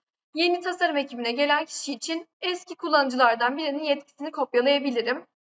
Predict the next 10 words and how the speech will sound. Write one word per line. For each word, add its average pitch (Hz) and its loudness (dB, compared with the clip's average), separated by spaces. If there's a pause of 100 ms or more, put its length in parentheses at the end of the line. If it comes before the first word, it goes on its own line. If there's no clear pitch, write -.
veya 302 6
manuel 330 2
ilerlemek 233 2
istersem 294 0
hiçbiri 302 -4
diyerek 247 0
ilerleyebilirim. 254 -2 (220)
Yetkileri 349 -4
kopyalasın 339 -2
istiyorum. 247 -4